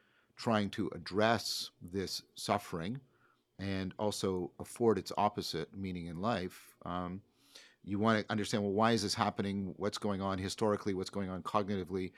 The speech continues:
What are the kinds of things that have worked in the past? Why aren't they working now? Uh, what ki-, what kind of thing could perhaps work, uh, now? And so th-, that's, that's, that's the core.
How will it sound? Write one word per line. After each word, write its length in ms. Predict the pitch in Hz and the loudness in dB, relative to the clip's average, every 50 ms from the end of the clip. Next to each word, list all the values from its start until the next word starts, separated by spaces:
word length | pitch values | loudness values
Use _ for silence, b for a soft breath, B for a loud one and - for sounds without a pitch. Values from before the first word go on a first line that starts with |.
| b b b b b b b - | b b b b b b b -6
What 220 | - 95 104 101 | 0 2 4 4
are 40 | 101 | 4
the 80 | 87 92 | 2 0
kinds 300 | - - 107 101 92 98 | 0 0 0 0 0 -2
of 80 | 90 | -6
things 320 | - - 104 92 90 90 - | -4 -4 -2 -2 -2 -4 -4
that 160 | - - - | -4 -4 -4
have 300 | - - - 113 107 92 | -2 2 2 2 4 4
worked 260 | 101 107 107 - - | 2 2 2 0 -2
in 60 | 101 | -4
the 60 | 92 | -4
past? 440 | - - - 101 98 98 98 - - | -4 -2 -2 -2 0 -2 -2 -4 -2
Why 140 | 92 101 107 | 0 2 2
aren't 140 | 120 120 107 | 2 2 0
they 80 | 113 | 0
working 480 | 98 85 90 107 104 - - 92 85 85 | 0 0 0 0 0 0 -2 -4 -4 -4
now? 440 | 90 95 95 95 95 95 95 98 B B B B B B B B - | -4 -4 -4 -2 -2 -2 -4 -4 B B B B B B B B -8
Uh, 200 | 85 85 85 85 | -6 -4 -2 -2
what 240 | 85 92 90 - - | 0 -2 -2 -2 -4
ki-, 80 | 107 | -6
what 180 | - 90 95 90 | -6 -4 -6 -4
kind 180 | - 110 98 | -2 -2 -2
of 60 | 92 - | -2 -2
thing 180 | - 104 95 | -4 -4 -4
could 160 | 85 - 90 | -4 -6 -8
perhaps 340 | - - 98 90 - - - | -6 -6 -6 -6 -8 -10 -10
work, 400 | 90 87 87 90 85 - - - _ _ _ - - | -8 -6 -4 -4 -6 -6 -12 -20 _ _ _ -14 -8
uh, 240 | 73 78 73 69 - _ _ - - | -6 -6 -6 -6 -8 _ _ -16 -12
now? 340 | 87 87 87 80 69 - - B B B B B B _ - | -10 -8 -6 -6 -6 -8 -10 B B B B B B _ -8
And 140 | 101 95 | -6 -4
so 340 | - - 117 110 110 107 - - _ _ - | 0 2 4 4 4 2 0 -4 _ _ -4
th-, 140 | 98 87 - 92 | -4 -4 -2 0
that's, 380 | - 117 120 127 - - - - | 4 6 6 4 4 0 -8 -4
that's, 300 | - 113 110 110 - - | 0 2 2 2 0 -2
that's 320 | - - 117 117 - - | 2 2 4 4 2 0
the 80 | - 101 | -4 -4
core. 480 | - - - - 127 123 107 85 71 | -4 -4 0 4 6 6 6 6 4